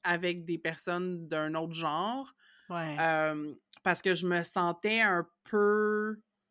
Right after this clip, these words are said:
Speaker 1: euh, en, en Arrested Development, un peu, là, tu sais, genre
Speaker 2: Hmm.
Speaker 1: que je savais pas, j-, j'avais manqué un gros chunk de comment relate avec des gars, puis j'avais pas d'amis de
Speaker 2: Hmm.
Speaker 1: gars, tu sais, en dehors de l'école. Fait que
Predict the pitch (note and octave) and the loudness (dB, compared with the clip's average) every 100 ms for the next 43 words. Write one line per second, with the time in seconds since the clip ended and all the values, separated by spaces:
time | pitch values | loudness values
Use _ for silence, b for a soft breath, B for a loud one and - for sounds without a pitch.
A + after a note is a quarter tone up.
0 | _ _ _ _ _ _ - E3+ D#3+ A#2+ | _ _ _ _ _ _ -20 -16 -16 -16
1 | - - G3+ F#3 F3 F3 E3 E3 D#3+ E3+ | -18 -10 0 0 2 2 2 2 2 0
2 | E3+ - G#3+ F#3 F3 E3 E3 G#3 A#3+ C4+ | 0 0 -4 0 2 2 0 -4 -2 0
3 | A#3 A3+ D4 D#4+ D4+ D#4 D4+ C4 C4+ A3+ | -2 -2 -2 0 0 -2 -2 -4 0 4
4 | A#3 A3 G3+ F#3 G3 F#3 F3 - - A3 | 6 4 2 0 0 0 0 -4 2 4
5 | A3+ A3 F3+ G#3 F3 F#3 E3+ F#3 F#3 F3+ | 4 2 -4 -8 -4 -2 2 2 2 2
6 | A3+ G#3 F#3 G#3 G3 - G#3+ A#3 G3+ F#3+ | 4 2 4 2 2 2 0 0 -4 -2
7 | F#3 F#3 F#3 F3 F#3+ G3+ F#3+ F3 F3 D#3+ | 0 2 2 4 2 2 0 -2 -4 0
8 | F#3+ G3+ G3+ E3 D#3+ F#3+ F3+ A3+ A#3 F#3 | 0 0 0 0 0 0 2 4 2 2
9 | F3+ F#3 F#3 F#3 F3 F3 F#3 F3+ E3+ G3 | 2 2 0 0 2 2 2 0 -2 0
10 | G3+ C4 A3 F3 | 0 0 2 0